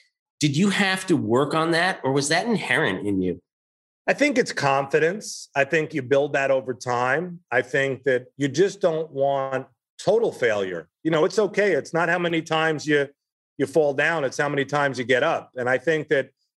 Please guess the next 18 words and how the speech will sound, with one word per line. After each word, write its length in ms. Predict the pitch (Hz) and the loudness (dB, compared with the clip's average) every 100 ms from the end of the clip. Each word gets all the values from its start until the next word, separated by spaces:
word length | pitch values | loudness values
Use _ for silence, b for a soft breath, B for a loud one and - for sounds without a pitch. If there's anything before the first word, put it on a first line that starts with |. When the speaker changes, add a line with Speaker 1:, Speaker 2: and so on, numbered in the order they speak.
| 135 | 0
Speaker 2:
that 260 | 135 110 | 0 -2
grit 360 | 120 147 170 170 | -2 0 0 -4
that 140 | 147 151 | -6 -2
you 100 | 151 | 0
and 100 | 147 | 2
I 120 | 143 | 0
talked 400 | - 147 143 147 | 2 0 0 -2
about, 540 | 131 139 139 135 131 _ _ _ - | 0 0 0 -2 -4 _ _ _ -4
uh, 160 | 120 | -2
pre-interview, 960 | - - 147 139 139 127 139 139 135 131 135 _ _ - | -2 0 0 2 0 0 0 2 2 -2 -6 _ _ -2
I 100 | 120 | 0
think 320 | - 135 127 | 2 0 0
perseverance, 1120 | - 156 143 127 135 135 143 139 139 - - - | 0 0 0 -2 0 2 0 -2 -4 -10 -8 0
I 100 | 117 | 0
think 420 | - 135 131 117 | 0 -2 -2 0
that 280 | 127 120 - _ - | 0 0 -4 _ -4
toughness, 680 | 165 160 160 160 156 - - _ _ _ | -2 -2 -2 -2 -2 -10 -20 _ _ _
smart, 600 | - - 131 139 147 156 | -10 -6 0 2 2 0